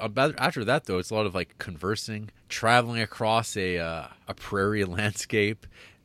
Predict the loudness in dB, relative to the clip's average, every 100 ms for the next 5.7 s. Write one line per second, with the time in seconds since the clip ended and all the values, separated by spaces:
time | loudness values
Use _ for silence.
0 | -10 -8 -6 -6 -4 -2 -4 -8 -14 -8
1 | -2 -2 -2 -2 -2 -2 -4 -2 -2 -2
2 | -4 -4 -4 -4 -4 -4 -6 -4 -2 -2
3 | -4 -8 -10 -8 -2 0 0 -2 -2 0
4 | 2 2 2 2 -2 -8 -20 -20 -20 -20
5 | -4 -2 0 2 2 2